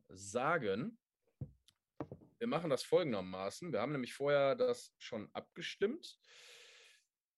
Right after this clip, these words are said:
Der Chris als unser Gast sagt mir jetzt mal eine Uhrzeit zwischen einundzwanzig und zweiundzwanzig Uhr. Also du könntest jetzt zum Beispiel sagen einundzwanzig Uhr fünfunddreißig oder so.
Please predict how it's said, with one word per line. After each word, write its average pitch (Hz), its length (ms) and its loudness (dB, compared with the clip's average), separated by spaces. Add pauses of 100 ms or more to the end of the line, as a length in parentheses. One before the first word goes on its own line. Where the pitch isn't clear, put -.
(260)
Der 156 640 8 (140)
Chris - 680 -2 (880)
als 139 200 -4
unser 208 240 2
Gast 127 480 2
sagt 143 400 2
mir 131 80 0
jetzt 117 220 -2
mal 135 320 0
eine 139 260 4
Uhrzeit 208 800 2 (420)
zwischen 208 420 0
einundzwanzig 185 840 0
und 160 160 -4
zweiundzwanzig 151 920 2
Uhr. 113 200 2
Also 117 220 2
du 120 100 -2
könntest 156 260 2
jetzt 147 140 0
zum 135 100 -6
Beispiel 143 280 2
sagen 131 260 2
einundzwanzig 135 680 -2
Uhr 131 340 4
fünfunddreißig 123 760 2
oder 87 200 -6
so. 117 340 -2